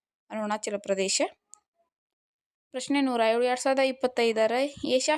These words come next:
ಪೆಸಿಫಿಕ್ ಆರ್ಥಿಕ ಸಹಕಾರ ಶೃಂಗಸಭೆ ಆತಿಥೇಯ ದೇಶ ಯಾವುದು? ದಕ್ಷಿಣ ಕೊರಿಯಾ. ಪ್ರಶ್ನೆ ನೂರ ಎಂಟು, ಇತ್ತೀಚೆಗೆ ಸುದ್ದಿಗಳಲ್ಲಿ ಕಾಣಿಸಿಕೊಂಡ ಬಿಳಿ ಕೆನ್ನೆ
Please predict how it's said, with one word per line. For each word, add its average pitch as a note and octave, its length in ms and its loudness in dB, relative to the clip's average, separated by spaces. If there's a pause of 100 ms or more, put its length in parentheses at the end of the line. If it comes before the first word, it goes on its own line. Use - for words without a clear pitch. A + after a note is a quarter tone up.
ಪೆಸಿಫಿಕ್ C4+ 380 -2
ಆರ್ಥಿಕ A3+ 340 -2
ಸಹಕಾರ A3 480 0
ಶೃಂಗಸಭೆ A3 580 -6
ಆತಿಥೇಯ G#3+ 400 -2
ದೇಶ G3+ 280 -6
ಯಾವುದು? G#3 500 -4 (680)
ದಕ್ಷಿಣ G3+ 320 -6
ಕೊರಿಯಾ. G3 380 -2 (920)
ಪ್ರಶ್ನೆ D4 300 -2
ನೂರ C4 180 -2 (120)
ಎಂಟು, A#3+ 160 -2
ಇತ್ತೀಚೆಗೆ D4 280 -2
ಸುದ್ದಿಗಳಲ್ಲಿ B3+ 520 2
ಕಾಣಿಸಿಕೊಂಡ A#3+ 500 -2
ಬಿಳಿ A#3+ 260 0
ಕೆನ್ನೆ A#3+ 400 0